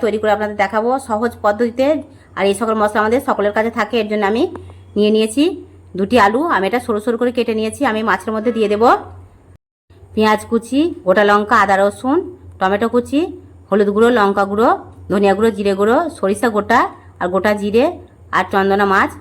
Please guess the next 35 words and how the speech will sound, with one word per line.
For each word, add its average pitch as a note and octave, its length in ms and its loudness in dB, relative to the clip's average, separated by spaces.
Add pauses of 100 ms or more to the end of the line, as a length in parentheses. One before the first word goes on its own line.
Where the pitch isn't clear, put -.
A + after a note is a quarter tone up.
(140)
আর E3 140 -6
চন্দনা G3+ 280 0
মাছগুলো G3+ 340 2
এটা A#3 120 2 (160)
অনেকটাই G3+ 320 0 (100)
বড়, G3 140 4 (200)
বড় G3 180 6
বড় G#3 100 2 (100)
মাছ G3+ 200 -2
এটা। B3 160 -2 (960)
এটা G3+ 180 -2
খেতেও A#3+ 320 2
খুব C4+ 120 0 (100)
সুন্দর A3+ 260 0
হয়, B3+ 140 4 (100)
এর A#3 160 -2
স্বাদটাও A3 400 0 (320)
খুব B3+ 100 -8 (100)
সুন্দর। A#3 280 2 (520)
এই G3 80 -6
মাছগুলো G#3+ 300 4
ভালো G#3 120 2
করে A3 120 -2
ধুয়ে A3+ 160 2
নিয়েছি, A3 240 -4
স্বাদ A3 200 0
মতো G#3 180 -2
লবণ G#3+ 260 2
আর A#3+ 140 -4
তেল। A3+ 160 2 (880)
এখন A#3 220 0
আমি C4 140 4 (460)
এই C4+ 80 6 (380)
লঙ্কা, G#3+ 400 4 (1700)
গোটা A3 280 2